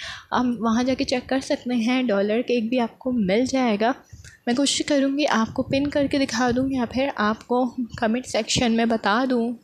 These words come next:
या फिर end screen में शो कर दूँ आपको money cake भी। तो guys, money cake भी बहुत ही खूबसूरत सा था and आप उसको भी try करेंगे तो आपको मज़ा आ जाएगा and आपका event पे सब लोग आपकी तारीफ़ करेंगे कि वाह भाई, क्या cake बनाया आपने।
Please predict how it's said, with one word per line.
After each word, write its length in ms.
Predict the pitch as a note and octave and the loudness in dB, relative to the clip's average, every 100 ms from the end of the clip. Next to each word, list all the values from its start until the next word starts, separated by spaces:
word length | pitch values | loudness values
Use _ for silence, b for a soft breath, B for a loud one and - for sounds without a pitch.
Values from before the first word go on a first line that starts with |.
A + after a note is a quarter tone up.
| _ G#3 | _ -6
या 180 | A3 | -6
फिर 240 | C4 B3+ - | -4 -4 -2
end 260 | A#3 B3 C4 | -2 0 0
screen 280 | - A#3+ A#3 | 0 2 2
में 100 | C#4 | 0
शो 240 | - G#3 | 0 0
कर 200 | G#3+ F3+ | 2 0
दूँ 200 | F#3 G3 | 0 -2
आपको 260 | F3+ - C#4 | -2 -2 -2
money 300 | A#3 G3 F3+ | 0 0 -2
cake 320 | F3 F3 F3 | -2 -2 -2
भी। 80 | G3+ | -6
तो 640 | - - - - - C4 | -6 -20 -20 -20 -8 -2
guys, 200 | C#4+ D4 | 0 0
money 240 | A#3+ A3 B3+ | 0 2 2
cake 260 | C4 A3 | 2 0
भी 80 | A#3 | 0
बहुत 340 | G#3+ F#3+ G#3+ | 0 -2 0
ही 40 | A#3+ | -2
खूबसूरत 680 | G#3+ - - G3+ G#3 B3 - | -4 -6 -6 -2 0 -2 -8
सा 240 | - B3+ B3 | -4 -2 0
था 240 | B3 B3+ - B B B - | 0 0 -4 B B B -2
and 260 | G#3+ G#3+ | 0 0
आप 440 | - - - G#3+ G#3+ | -2 -2 0 0 0
उसको 280 | A3 - C4 | -4 -2 -2
भी 100 | C4 | -2
try 320 | - A#3+ B3+ | 0 0 2
करेंगे 360 | C4 B3 B3 C4 | 2 0 2 0
तो 100 | G#3+ | 2
आपको 340 | G#3 - B3 | 0 0 0
मज़ा 340 | A#3 G3+ G3+ G#3+ | 2 0 0 0
आ 120 | G#3 | 0
जाएगा 300 | G3+ G#3+ A#3 | 0 0 -2
and 220 | G#3 G#3+ | -2 -2
आपका 360 | G#3 G#3 - A#3+ - | -2 -4 -6 -10 -6
event 320 | G3+ G3+ G#3+ | -4 -2 -2
पे 60 | A3 | -2
सब 280 | - A3 G#3 | -2 -2 0
लोग 160 | G#3+ G3+ | -2 -4
आपकी 260 | G3 - - | -6 -8 -4
तारीफ़ 320 | F#3 F#3 G3 | -2 0 0
करेंगे 320 | G#3 G3+ G#3 | 0 2 2
कि 120 | G#3+ G3+ | 2 0
वाह 240 | G3+ F#3+ | 0 0
भाई, 160 | F#3 F#3 | 0 -2
क्या 200 | - G3 | -4 -2
cake 320 | F#3+ F3+ F#3 | 0 0 2
बनाया 320 | F#3+ F3+ F#3 | 2 2 0
आपने। 280 | F#3 - | -2 -4